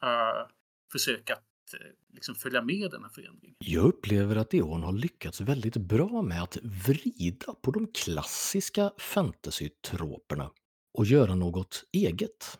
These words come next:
Speaker 2: Som du nämnde så är ju Tirakerna, alltså det som officiellt kallas för orcher i all annan fantasy-litteratur, någonting jag själv är väldigt förtjust i också. Har du något annat sånt bra exempel på hur man har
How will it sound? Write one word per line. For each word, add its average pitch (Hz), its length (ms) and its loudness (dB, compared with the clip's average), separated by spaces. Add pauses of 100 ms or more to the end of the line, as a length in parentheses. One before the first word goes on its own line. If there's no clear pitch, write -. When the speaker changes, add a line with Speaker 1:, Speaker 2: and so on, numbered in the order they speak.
Speaker 2:
Som 131 220 6
du 139 80 6
nämnde 156 420 2
så 233 140 -2
är 165 40 4
ju 92 180 0 (180)
Tirakerna, 135 680 2 (600)
alltså 80 420 -2
det 80 120 -6
som 82 280 -10 (540)
officiellt - 540 2
kallas 92 200 0
för - 180 -4
orcher 139 380 0
i 120 220 0
all 107 180 0
annan 104 220 -2
fantasy-litteratur, 98 720 -2
någonting 98 360 0
jag 85 100 -6
själv 160 240 0
är 95 40 -4
väldigt 80 260 -4
förtjust - 420 -4
i 76 80 0
också. 123 320 -2 (360)
Har 120 200 8
du 117 80 8
något 120 380 8
annat 123 400 -2
sånt - 280 -2
bra 80 300 0
exempel 87 640 0
på 76 420 -6
hur 80 260 -2
man 73 260 -4
har 69 420 -4